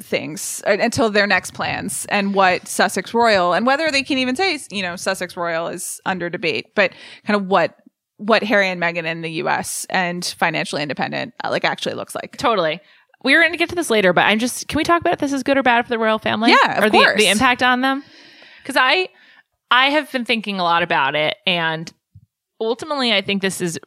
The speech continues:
Speaker 2: pretty big blow for the monarchy as an
Speaker 1: Mm-hmm.
Speaker 2: institution. Um,
Speaker 1: I agree.
Speaker 2: The Queen today, as her first, like, public act after this being settled, or at least having the resolution she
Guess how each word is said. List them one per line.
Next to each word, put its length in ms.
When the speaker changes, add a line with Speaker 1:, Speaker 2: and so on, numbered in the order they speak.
Speaker 2:
pretty 360
big 340
blow 400
for 160
the 100
monarchy 500
as 140
an 60
Speaker 1:
Mm-hmm. 80
Speaker 2:
institution. 640
Um, 600
Speaker 1:
I 80
agree. 300
Speaker 2:
The 160
Queen 880
today, 720
as 140
her 140
first, 380
like, 160
public 440
act 320
after 260
this 220
being 540
settled, 600
or 220
at 80
least 200
having 340
the 120
resolution 560
she 420